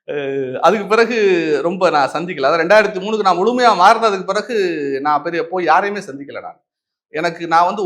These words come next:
ஒதுங்கிடணுன்ற ஒரு முடிவுக்கு வந்துட்டேன். சரி, வேணாம், நமக்கு இது தொந்தரவு வேணாம். நம்ம ஒரு பப்ளிக் ஃபிகர்ஸ் நிறைய இருக்காங்க நம்ம ஃபேமிலியில. இதை நம்ம ப்ரோபகண்டாவும் பண்ண வேணாம், நம்ம அளவுல அந்த வாழ்க்கையை நம்ம எடுத்து வாழ்ந்துக்கிருவோம்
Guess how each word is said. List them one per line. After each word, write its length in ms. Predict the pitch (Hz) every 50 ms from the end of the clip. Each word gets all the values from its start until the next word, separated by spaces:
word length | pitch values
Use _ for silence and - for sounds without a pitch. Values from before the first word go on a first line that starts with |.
| 185
ஒதுங்கிடணுன்ற 560 | 196 262 269 240 240 208 208 202 196 190 185 170
ஒரு 140 | 156 147
முடிவுக்கு 340 | 143 160 175 185 160 139 127
வந்துட்டேன். 280 | 123 123 - 123 - - _ _ _ _ _ _ _ _
சரி, 260 | _ - 151 139 123
வேணாம், 120 | 127 147 165
நமக்கு 440 | 180 160 143 135 127 127 123 127 117
இது 140 | 120 117
தொந்தரவு 400 | 113 139 147 156 165 160 131 120
வேணாம். 120 | 117 120 123
நம்ம 200 | 139 156 175 170
ஒரு 400 | 160 151 147 135 117 - - - _ _ _ _ _ - _
பப்ளிக் 320 | _ 165 175 196 226 220 165 180
ஃபிகர்ஸ் 280 | 185 185 190 175 -
நிறைய 240 | 165 160 180 190 180
இருக்காங்க 280 | 170 156 160 156 151 143
நம்ம 180 | 131 127 127 -
ஃபேமிலியில. 540 | 147 151 151 143 135 113 98 92 - - _ _ _ _ _ _
இதை 140 | 139 147
நம்ம 180 | 156 156 143 135
ப்ரோபகண்டாவும் 600 | 151 165 190 190 214 202 202 196 208 214 214 208
பண்ண 280 | 196 196 196 196 196 196
வேணாம், 200 | 196 220 233 226 - - _ _
நம்ம 320 | 151 170 196 208 196 190
அளவுல 220 | 214 220 220 226
அந்த 220 | 254 269 226 180 165
வாழ்க்கையை 400 | 160 160 185 214 202 - 208 202
நம்ம 160 | 185 165 151
எடுத்து 320 | 156 175 170 175 160 131 151
வாழ்ந்துக்கிருவோம் 600 | 180 196 175 151 - 127 113 123 135 139 -